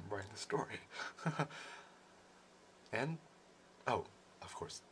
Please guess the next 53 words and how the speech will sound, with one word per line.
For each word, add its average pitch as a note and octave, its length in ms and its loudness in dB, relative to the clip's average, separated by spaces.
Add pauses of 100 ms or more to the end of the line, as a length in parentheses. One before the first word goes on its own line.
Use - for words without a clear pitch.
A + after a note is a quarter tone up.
(340)
the - 60 0
seals G2+ 360 6
enjoy F2+ 180 -2
playing F#2 260 -2
with E2 100 -6
him - 160 -12
too, - 140 0
for - 220 -8
what - 120 -6
it's - 140 -4
worth. - 320 -12 (720)
And A#2 180 2
so, G#2+ 320 6 (1000)
Ron G#2+ 240 6
got G#2 200 0
the G#2+ 80 0
job, A2+ 360 2
and F#2 340 2 (220)
for G#2 160 0
eight B2+ 240 2
weeks A2 240 0
he - 60 -10
traveled G2+ 260 0
with - 300 -10
the G2+ 80 0
circus, D3+ 520 2
and G#2 120 -2
each B2+ 240 0
evening B2+ 480 -2
his G2+ 140 -2
job G2 200 6
was - 80 -4
to F#2+ 120 -2 (160)
catch - 280 0
with G2+ 100 -8
seals. G#2 500 2 (480)
This - 200 4
was, - 360 -6 (100)
was B2 200 4
certainly B2+ 360 6
a A2+ 80 6
more, A2+ 280 8
lot A#2 200 6
more G#2+ 240 2
interesting A#2+ 400 -2
than G2+ 80 2
his F#2 80 -2
previous A#2 420 4
job, G#2+ 300 4 (120)
and G2+ 100 -2
the F#2 60 -2
ringmaster G#2 500 2
was F#2 100 0